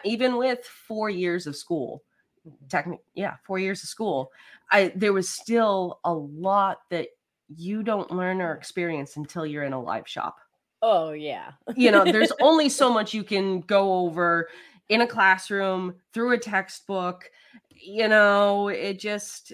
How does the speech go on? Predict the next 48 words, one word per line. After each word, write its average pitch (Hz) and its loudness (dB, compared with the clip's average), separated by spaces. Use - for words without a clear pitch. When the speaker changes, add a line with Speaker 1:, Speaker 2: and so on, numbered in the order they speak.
Speaker 1:
it, - -10
it's, - -12
it's - -12
mind-boggling. 160 -6
So 185 -4
Speaker 2:
Yeah. 160 -20
Speaker 1:
I'm 208 2
not 208 4
gonna 190 -4
lie, 190 0
I 175 2
made 180 -4
so 175 -6
many 175 -4
mistakes 170 -8
my 214 2
<laughs> - -6
first 247 2
two 277 6
years. 190 0
Like, 190 2
I, 208 6
there 233 4
was 247 -2
days 185 2
I 170 6
went 180 0
home 180 0
and 180 0
I'm 185 -2
like, 196 2
"I'm 226 6
gonna 240 0
be 214 -6
fired. 175 2
I'm 233 2
just, 226 -8
I'm 208 2
gonna 240 -2
be 262 -2
fired. 233 2
I'm 208 -2
not 220 0
doing 247 -4
good," 233 -2
you 240 -8
know, 233 -2
but 202 -2